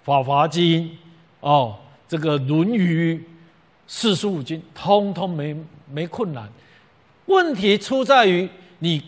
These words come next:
根本如果不了解，那你今天就很困难。所以它的深奥在哪里？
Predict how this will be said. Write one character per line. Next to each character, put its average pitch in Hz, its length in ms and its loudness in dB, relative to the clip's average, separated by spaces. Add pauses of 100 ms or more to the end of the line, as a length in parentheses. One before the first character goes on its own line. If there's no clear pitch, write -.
根 277 320 6
本 127 340 -2
如 233 220 0
果 202 120 -2
不 254 280 -2
了 220 460 8
解， 175 300 2 (720)
那 175 160 0
你 127 200 -4
今 160 260 -4
天 147 260 -4
就 156 180 -6
很 107 300 -8 (140)
困 113 260 -10
难。 101 100 -18 (640)
所 165 160 -2
以 156 60 -2
它 156 300 0
的 139 120 -6
深 226 380 -2
奥 214 220 0
在 180 220 -2
哪 131 260 -8
里？ 120 100 -10